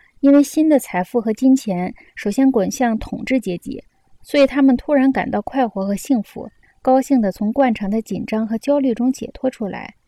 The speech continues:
这就促进了繁荣。反过来，繁荣又激励阁楼中饥饿的艺术家去创新，去创作诗画中高昂的节奏和欢快的形式。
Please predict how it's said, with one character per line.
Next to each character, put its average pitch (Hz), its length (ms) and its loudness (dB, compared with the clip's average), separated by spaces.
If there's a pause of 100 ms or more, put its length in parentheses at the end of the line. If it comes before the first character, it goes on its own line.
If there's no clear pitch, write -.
(300)
这 240 120 -2
就 214 180 0
促 - 240 -8
进 214 180 -2
了 180 80 -8
繁 - 300 -8
荣。 - 180 -8 (360)
反 208 240 -2
过 277 120 6
来， 208 220 2 (200)
繁 202 280 0
荣 226 220 0
又 240 120 2
激 240 220 -4
励 247 240 0
阁 196 200 -2
楼 233 180 2
中 240 260 0
饥 269 240 0
饿 269 100 4
的 190 100 -2
艺 240 140 0
术 208 140 -8
家 233 300 -4
去 - 180 -10
创 180 240 -6
新， 180 300 -6 (280)
去 240 120 -4
创 220 260 -2
作 208 220 -2
诗 - 260 -2
画 262 260 -2
中 226 240 -2 (280)
高 269 300 2
昂 185 120 -2
的 196 100 -2
节 - 260 -8
奏 220 260 0 (100)
和 - 180 -8
欢 254 280 -2
快 254 180 -2
的 180 80 -6
形 - 260 -10
式。 - 280 4